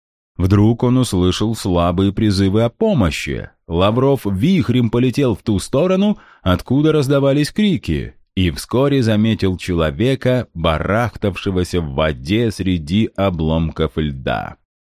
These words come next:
Лед в этом месте был тонкий, трещал и гнулся под коньками.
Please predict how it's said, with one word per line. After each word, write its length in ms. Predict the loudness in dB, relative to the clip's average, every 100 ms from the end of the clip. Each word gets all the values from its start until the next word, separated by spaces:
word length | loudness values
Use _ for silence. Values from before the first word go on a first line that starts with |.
| _ _ _ -2
Лед 460 | 2 4 4 2
в 60 | 0
этом 180 | 0 2
месте 380 | 2 2 0 0
был 200 | 0 2
тонкий, 640 | 0 0 0 2 0 -2 -2
трещал 640 | 0 0 0 0 0 0
и 180 | 0 0
гнулся 680 | 2 2 4 2 0 -2 -2
под 260 | -2 -4
коньками. 960 | -2 -2 0 -2 -2 -2 -2 -4 -6